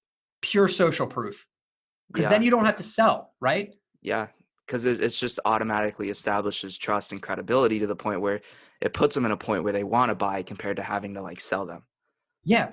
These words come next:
Speaker 1: exactly. So if you go to the web, you go to one of our websites, right? So if you go to restaurant reputations dot com and you go to customer stories, and we're in Maryland, right?
Speaker 2: Yeah.
Speaker 1: So, like, we're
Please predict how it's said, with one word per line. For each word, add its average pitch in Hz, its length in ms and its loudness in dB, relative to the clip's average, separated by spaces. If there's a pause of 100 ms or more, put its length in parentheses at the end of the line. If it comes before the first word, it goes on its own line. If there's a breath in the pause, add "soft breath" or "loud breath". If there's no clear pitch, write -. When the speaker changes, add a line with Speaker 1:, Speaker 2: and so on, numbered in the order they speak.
Speaker 1:
exactly. 147 400 2
So 156 160 2
if 143 80 0
you 180 80 2
go 214 120 4
to 214 100 4
the 190 80 4
web, 170 340 4
you 143 180 -10
go 175 100 4
to 185 80 4
one 175 140 4
of 156 80 2
our 147 120 4
websites, 139 400 0
right? 127 160 0
So 135 80 -6
if 120 100 -4
you 147 60 -8
go 196 80 0
to 185 80 2
restaurant 160 400 4
reputations 139 500 -2
dot 127 160 2
com 131 360 0 (360 soft breath)
and 135 80 -4
you 156 80 0
go 170 80 6
to - 80 2
customer 156 440 -4
stories, 135 520 0 (320)
and 139 300 -2
we're 175 160 6
in 147 60 4
Maryland, 135 420 2
right? 127 240 -2 (260)
Speaker 2:
Yeah. 113 180 6
Speaker 1:
So, 135 60 2
like, 131 160 0
we're 139 160 -4